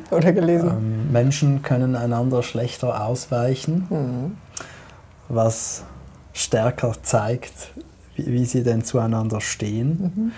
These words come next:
Speaker 2: Und ich habe dieses Buch geschrieben. Das ist ja zweitausendsiebzehn erschienen und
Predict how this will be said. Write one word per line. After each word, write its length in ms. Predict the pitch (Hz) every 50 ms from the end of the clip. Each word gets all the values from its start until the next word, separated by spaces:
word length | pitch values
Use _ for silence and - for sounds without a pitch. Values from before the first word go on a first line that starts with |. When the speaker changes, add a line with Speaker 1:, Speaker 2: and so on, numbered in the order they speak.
| - - - - - - - - - - - - - -
Speaker 2:
Und 500 | - 120 120 117 117 120 120 120 - -
ich 140 | 135 107 151
habe 180 | 151 147 139 131
dieses 280 | 139 127 113 113 110
Buch 280 | - - 165 208 208 - - - - - - - - -
geschrieben. 720 | - - 156 143 - - - 147 156 175 175 185 170 160
Das 200 | 143 - - -
ist 160 | 131 120 -
ja 120 | - - -
zweitausendsiebzehn 1000 | - - 110 107 - - 110 107 107 107 101 98 - - 113 - - - 123 123
erschienen 540 | 110 110 107 - - 120 135 151 156 160 175
und 220 | 175 143 123 131